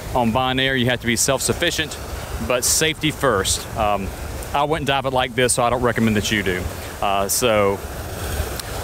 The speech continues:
we'll come back later in the day. Hopefully it'll be calmer and Liz can show you how to enter and exit the water here. And let's go find her later in the day and see if we can do that. But first,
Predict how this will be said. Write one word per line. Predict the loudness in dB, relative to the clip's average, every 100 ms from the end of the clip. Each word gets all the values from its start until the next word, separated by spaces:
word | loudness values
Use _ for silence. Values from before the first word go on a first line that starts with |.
| -2 2
we'll | 2
come | 2
back | 0 0
later | 0 2 2
in | 2
the |
day. | 2 2 2
Hopefully | -2 0 0 2
it'll | 2
be | 2
calmer | 2 2 4 2 2
and | 4 4 2 0 -4 2
Liz | 4 4
can | 2
show | 2 2
you | 2 2
how | 2
to | 2
enter | 2 2
and | 2
exit | 0 0 2
the | 4
water | 4 4 2
here. | 2 2 2 -2 -8 -8 -8 -4 0
And | 2 4 2 0 -4 -2
let's | 0 2
go | 0
find | 0 0 2 2
her | 2
later | 2 2 2
in |
the | 2
day | 2 2
and | 0
see |
if | 2
we | 2
can | 2
do | 2 2
that. | 2 0 -4 -8 -4
But | -2 2
first, | 2 2